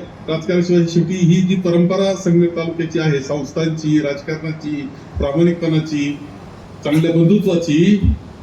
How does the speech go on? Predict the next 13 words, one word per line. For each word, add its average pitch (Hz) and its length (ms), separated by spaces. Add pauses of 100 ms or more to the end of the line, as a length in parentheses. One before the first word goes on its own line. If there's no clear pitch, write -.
(160)
इथं 190 240
चालवण्याकरता 180 800
शेवटच्या 185 420
क्षणापर्यंत 190 500
प्रयत्न 190 260
करावाच 196 500
लागणार 185 260
आहे 156 100
आपल्याला. 113 300 (760)
ते 175 100
चुकणारच 220 500
नाही 214 140
आपल्याला. 185 300